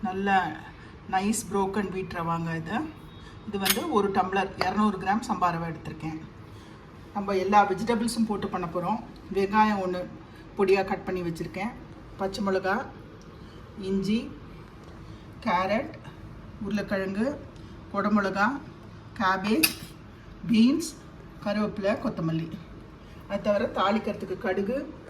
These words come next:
உளுத்தம்பருப்பு, கடலைப்பருப்பு, பெருங்காயம், ஆயில், உப்பு, இது தாங்க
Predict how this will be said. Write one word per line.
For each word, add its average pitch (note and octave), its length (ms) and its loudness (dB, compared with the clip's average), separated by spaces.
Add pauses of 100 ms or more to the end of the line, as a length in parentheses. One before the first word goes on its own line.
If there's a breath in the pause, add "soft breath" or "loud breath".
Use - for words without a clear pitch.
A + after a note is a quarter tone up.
(100)
உளுத்தம்பருப்பு, G3+ 600 2
கடலைப்பருப்பு, G3 640 0 (180)
பெருங்காயம், F#3 580 0 (680 loud breath)
ஆயில், A3 280 6 (280)
உப்பு, G3 260 0 (420)
இது G3+ 180 0
தாங்க G3+ 220 4